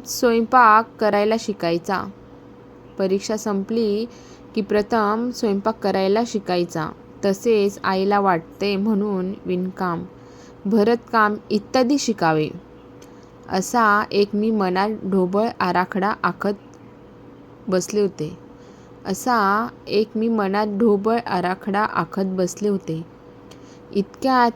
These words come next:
आईने गरमागरम चहा आणला. चहाचा कप हातात घेऊन मी गच्चीवर गेले. चहा पितानाच टेबलवरचे मॅगझिन चाळत बसले. चहा पिताना टेबलवरचे मॅगझिन चाळत बसले.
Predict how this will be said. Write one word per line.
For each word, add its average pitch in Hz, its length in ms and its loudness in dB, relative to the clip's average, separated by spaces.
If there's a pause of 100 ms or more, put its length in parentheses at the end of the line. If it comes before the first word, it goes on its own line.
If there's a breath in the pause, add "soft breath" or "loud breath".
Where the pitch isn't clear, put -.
आईने 220 420 2
गरमागरम 226 680 2
चहा 240 340 -2
आणला. 180 460 0 (1120 loud breath)
चहाचा 262 480 0
कप 247 500 2
हातात 254 320 2
घेऊन 233 460 2
मी 226 180 0
गच्चीवर 214 520 2
गेले. 160 360 0 (1160 loud breath)
चहा 214 240 0
पितानाच 196 1080 0
टेबलवरचे 202 840 0
मॅगझिन 202 540 -2
चाळत 208 360 2
बसले. 190 480 -2 (1300)
चहा 233 280 0
पिताना 202 560 -2
टेबलवरचे 208 720 0
मॅगझिन 202 480 -2
चाळत 208 340 2
बसले. 202 760 -2